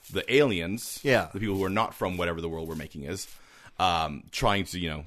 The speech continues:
Speaker 1: come down and they're horrifying and, like,
Speaker 2: I have a way we can make
Speaker 1: eldritch
Speaker 2: it one,
Speaker 1: and
Speaker 2: one ra-,
Speaker 1: weird.
Speaker 2: one race.
Speaker 1: What?
Speaker 2: I have a way we can make it
Speaker 1: Uh,
Speaker 2: one
Speaker 1: yeah,
Speaker 2: race.
Speaker 1: what, what is that?
Speaker 2: Basically, we do some weird, uh, funky time shit.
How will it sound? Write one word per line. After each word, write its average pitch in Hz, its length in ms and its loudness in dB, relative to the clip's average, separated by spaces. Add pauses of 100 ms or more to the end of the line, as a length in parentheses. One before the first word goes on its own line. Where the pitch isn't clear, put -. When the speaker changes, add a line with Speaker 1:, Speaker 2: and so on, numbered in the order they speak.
Speaker 1:
come 92 240 -2
down 90 260 2
and 85 80 -4
they're 85 140 0
horrifying 92 960 2
and, 80 80 -6
like, - 340 -12 (240)
Speaker 2:
I 131 100 6
have 135 140 8
a 135 40 4
way 131 180 8
we 123 120 2
can 117 120 0
make 107 180 8
Speaker 1:
eldritch 107 320 0
Speaker 2:
it 95 40 -4
one, - 20 2
Speaker 1:
and 104 80 0
Speaker 2:
one 104 160 6
ra-, 98 80 6
Speaker 1:
weird. 92 160 2
Speaker 2:
one 110 280 2
race. 90 480 -4 (800)
Speaker 1:
What? 87 460 2 (180)
Speaker 2:
I 110 80 4
have 110 160 6
a 110 60 4
way 113 160 6
we 107 120 0
can 104 140 -2
make 101 140 -2
it 110 40 -4
Speaker 1:
Uh, 98 100 4
Speaker 2:
one 110 60 6
Speaker 1:
yeah, - 160 4
Speaker 2:
race. 87 80 0
Speaker 1:
what, 104 220 6
what 104 180 2
is 110 100 -4
that? 80 220 -4 (140)
Speaker 2:
Basically, 101 800 4 (420)
we 104 160 -2
do 113 260 2
some 110 240 0
weird, 104 340 2 (180)
uh, 98 180 -2
funky 101 320 -4
time 110 260 -2
shit. - 260 -6